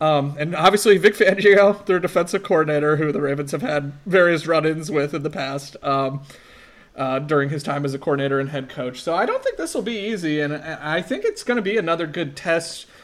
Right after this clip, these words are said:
uh, for the Ravens offense. I don't know that, you know, the Dolphins defense has maybe quite the flash of the, the forty-niners unit, but they've been really solid and, uh, getting better. So I think, you know, they, they kind of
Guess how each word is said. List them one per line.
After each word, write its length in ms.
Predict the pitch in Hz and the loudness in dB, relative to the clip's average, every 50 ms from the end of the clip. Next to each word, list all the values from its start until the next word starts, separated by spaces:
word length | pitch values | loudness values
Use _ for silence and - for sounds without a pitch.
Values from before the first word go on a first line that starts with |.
| - - _ _ _ | -20 -20 _ _ _
uh, 360 | - 151 147 143 139 135 135 135 | -2 0 2 2 2 2 0 -2
for 300 | - - - 196 202 185 | -6 -6 2 2 2 4
the 100 | 175 165 | 4 4
Ravens 320 | 147 143 139 139 131 - | 4 4 4 2 0 -2
offense. 520 | 127 127 127 127 - 147 135 131 131 - - | -2 -2 -2 -2 -2 -4 -4 -4 -6 -8 -4
I 80 | 151 160 | -2 0
don't 140 | 220 240 240 | 0 0 0
know 100 | 240 226 | 2 4
that, 220 | 208 190 175 - | 4 2 2 2
you 140 | - 190 180 | -2 -2 0
know, 120 | 170 160 | 0 0
the 100 | 151 - | 0 2
Dolphins 340 | - 170 160 160 - 147 139 | 2 2 2 2 0 -8 -6
defense 300 | - 156 143 156 139 139 | -6 -4 -2 -4 -4 -2
has 180 | 156 147 143 139 | -2 -4 -4 -2
maybe 240 | 147 147 147 147 | -2 -2 -2 -2
quite 240 | 139 - - 151 143 | -2 0 0 0 0
the 60 | - | -2
flash 460 | - - - 147 143 147 151 147 - - | -12 -8 -6 -6 -4 -4 -4 -4 -4 -6
of 180 | 131 127 180 - _ - | -6 -8 -10 -16 _ -18
the, 200 | - 165 156 147 | -6 -4 -4 -4
the 200 | 147 143 156 151 | -2 -4 -6 -4
forty-niners 600 | - 160 143 139 139 135 135 143 151 143 139 - | 0 0 2 2 2 0 -2 -2 -4 -4 -4 -4
unit, 240 | 139 131 131 131 | -4 -4 -4 -4
but 120 | 131 139 - | -6 -2 0
they've 120 | 202 247 | 2 2
been 120 | 480 480 453 | 2 2 2
really 220 | 415 403 381 277 | 0 0 0 -4
solid 420 | 254 - 240 202 180 156 143 135 | -2 -2 0 2 4 4 4 4
and, 200 | 143 143 143 147 | 2 2 2 0
uh, 160 | 147 139 147 151 | -2 -2 -4 -4
getting 380 | 147 160 160 196 190 170 156 | -4 2 2 2 2 2 0
better. 260 | 156 156 139 131 127 | 0 0 0 0 -2
So 220 | 127 - - 156 143 | -6 -4 -2 0 2
I 100 | 147 156 | 2 0
think, 380 | 156 - 247 254 240 247 - - - - - - - _ _ | 0 0 -2 -2 -2 -4 -8 -20 -20 -20 -20 -20 -20 _ _
you 100 | - 180 | -6 -2
know, 140 | 180 175 165 | 0 0 2
they, 140 | 160 170 170 | 2 2 0
they 200 | 165 160 175 165 | 2 0 -2 -2
kind 260 | 156 - 226 247 240 | 0 -4 -4 -2 0
of 260 | 226 208 175 - - | -2 -2 -2 -6 -14